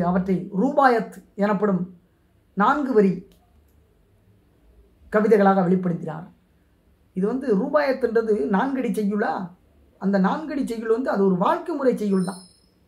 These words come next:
தனது துணிச்சலான கருத்துக்களால் பல எதிர்ப்புகளை சந்தித்தார். இவர் வித்தியாசமான, அதாவது சிறப்பு வாய்ந்த கவிஞர். கடவுள், ரோஜா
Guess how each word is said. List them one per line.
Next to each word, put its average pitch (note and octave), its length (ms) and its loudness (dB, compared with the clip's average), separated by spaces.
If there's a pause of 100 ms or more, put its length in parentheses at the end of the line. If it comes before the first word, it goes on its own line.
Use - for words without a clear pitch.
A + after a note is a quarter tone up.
(1120)
தனது B3+ 360 2
துணிச்சலான D#4 580 2
கருத்துக்களால் B3 580 4
பல G#3 140 4
எதிர்ப்புகளை G#3 480 2
சந்தித்தார். F3 500 -2 (1000)
இவர் B3 240 4
வித்தியாசமான, C4 680 0 (300)
அதாவது A3 280 -4
சிறப்பு D4+ 400 0
வாய்ந்த C4 300 2
கவிஞர். F#3 420 0 (840)
கடவுள், G3+ 400 4 (420)
ரோஜா G#3 360 4